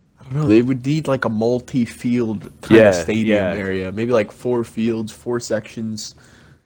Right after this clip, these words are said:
Speaker 2: And then,
Speaker 1: You
Speaker 2: you
Speaker 1: know?
Speaker 2: know, they, they have to find a place for all the players to stay near the fields.
Speaker 1: Yeah. It'd be hard.
Speaker 2: You know,
Speaker 1: It'd be really
Speaker 2: then
Speaker 1: hard.
Speaker 2: you have to find people who are gonna,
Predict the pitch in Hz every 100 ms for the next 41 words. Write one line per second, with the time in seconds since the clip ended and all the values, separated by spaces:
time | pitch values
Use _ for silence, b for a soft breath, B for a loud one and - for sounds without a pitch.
0 | _ 107 110 101 95 101 107 95 95 -
1 | 95 107 - 101 - 110 104 - 101 98
2 | - 98 95 - 98 95 - 87 - -
3 | 92 90 90 87 - 101 107 104 101 -
4 | 95 95 92 98 - - _ _ _ -
5 | - - - 104 101 101 - - - 151
6 | 196 214 170 165 139 101 95 90 - 208
7 | 131 147 147 117 120 - 117 135 120 110
8 | 120 - 110 113 110 104 101 92